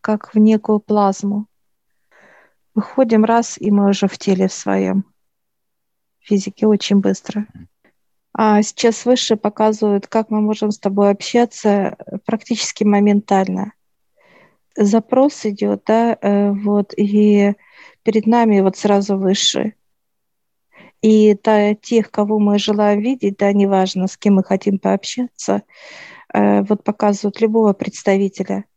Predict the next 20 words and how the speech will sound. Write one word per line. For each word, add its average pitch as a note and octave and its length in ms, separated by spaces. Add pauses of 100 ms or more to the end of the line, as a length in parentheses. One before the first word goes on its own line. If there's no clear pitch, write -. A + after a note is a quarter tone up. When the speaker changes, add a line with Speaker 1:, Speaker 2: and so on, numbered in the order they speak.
(580)
Speaker 1:
э, G#3 120
мы G#3 200
можем G3+ 440
тут G#3+ 240
же, G3+ 300 (920)
они A3+ 180
тут A3 180
же G#3+ 140
появятся. G#3 840 (960)
Вот G#3+ 200
эти G#3+ 160
ключи, A3 640
это G#3+ 300
именно A3 480
была G3+ 280
связь G#3+ 720 (560)
с - 80
каждым G#3 480
из G3 180
них. F#3+ 440